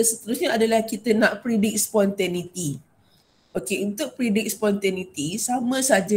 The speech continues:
macam E cell sebelum ni. Kalau dia positif, bermaksud dia adalah spontaneous.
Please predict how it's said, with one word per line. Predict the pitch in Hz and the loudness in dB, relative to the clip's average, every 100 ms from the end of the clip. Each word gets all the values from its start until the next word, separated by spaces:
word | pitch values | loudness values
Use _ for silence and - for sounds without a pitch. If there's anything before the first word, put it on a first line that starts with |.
| 202 | 2
macam | 180 185 190 180 | 0 -2 -2 -2
E | 190 196 | -2 -2
cell | - 208 | 2 2
sebelum | 180 175 170 160 | 2 -4 -6 -8
ni. | 147 180 277 - _ _ _ _ _ _ _ _ - - | -4 -4 -4 -8 _ _ _ _ _ _ _ _ -20 2
Kalau | 180 202 | 6 8
dia | 247 214 | 6 2
positif, | 226 214 208 208 202 269 320 - | 2 2 2 0 -4 -2 -2 0
bermaksud | 196 190 190 202 - - | 0 0 -2 -2 -4 -2
dia | 202 - | -2 -2
adalah | 196 190 190 | 0 2 2
spontaneous. | 190 - 202 208 - - - - - - - | 0 -2 0 0 -4 -8 -10 -12 -8 -8 -8